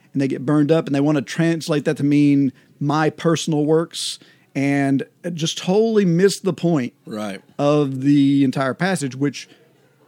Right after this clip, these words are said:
Speaker 1: reason why it's easy to miss is because maybe you need to expand beyond the chapter breaks, too,
Speaker 2: Yeah.
Speaker 1: if you're gonna do this <laughs> expository thing.
Speaker 2: That's
Speaker 1: So,
Speaker 2: true.
Speaker 1: um, maybe if you started at chapter one of First Corinthians, you would understand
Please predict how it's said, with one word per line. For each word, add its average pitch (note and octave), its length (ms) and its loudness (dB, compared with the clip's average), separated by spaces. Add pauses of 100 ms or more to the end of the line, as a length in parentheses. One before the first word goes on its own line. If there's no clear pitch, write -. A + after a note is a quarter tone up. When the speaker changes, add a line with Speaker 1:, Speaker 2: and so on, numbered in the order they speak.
(240)
Speaker 1:
reason D3 480 2
why D#3+ 300 2
it's - 160 -6
easy D#3 300 0
to C#3+ 80 4
miss G3+ 300 0
is B2+ 120 -2
because C#3+ 420 -2
maybe D3 300 2
you C#3+ 100 2
need C#3+ 160 4
to C3 180 -4
expand C3+ 760 -2
beyond C3 560 -2
the B2 40 -8
chapter G3 400 -4
breaks, A2 440 -10
too, C4+ 420 0
Speaker 2:
Yeah. - 200 -6
Speaker 1:
if C3+ 60 2
you're D#3 80 0
gonna C#3+ 180 2
do C#3 140 0
this - 240 -4
<laughs> - 0 -
expository C3+ 680 -2
thing. - 400 -10
Speaker 2:
That's A#2+ 420 -2 (100)
Speaker 1:
So, D#3 540 6
Speaker 2:
true. F3 60 2
Speaker 1:
um, C3+ 640 2
maybe C#3+ 340 2
if C3 80 -2
you C3+ 60 -6
started C#3 520 0
at C#3+ 160 -2
chapter E3 440 0
one F3 440 4
of F#3+ 160 -4
First D#3 260 0
Corinthians, D3 380 -2
you D3 80 2
would C3 100 0
understand C#3+ 800 0